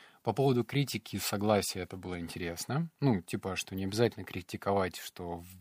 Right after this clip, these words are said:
высказывая свою точку зрения, что автор не прав,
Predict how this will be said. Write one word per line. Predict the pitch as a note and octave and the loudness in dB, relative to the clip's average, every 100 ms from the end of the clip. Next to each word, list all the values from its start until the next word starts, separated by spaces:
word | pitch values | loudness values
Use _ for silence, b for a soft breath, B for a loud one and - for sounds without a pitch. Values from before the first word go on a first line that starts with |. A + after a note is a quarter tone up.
| - | -10
высказывая | G2 - G#2+ F2+ F2 E2+ | -6 2 2 0 -6 -8
свою | - F2 E2 B B B B B _ _ _ | -6 -6 -6 B B B B B _ _ _
точку | - - G2 | -6 -4 -6
зрения, | F#2+ F2+ F2 | -4 -4 -4
что | - - E2+ F2+ F#2+ - - - - | -8 -6 -6 -4 -6 -10 -18 -16 0
автор | F#2 - - | 0 0 -6
не | F#2 F2+ | -6 0
прав, | - D#3 - | 8 8 6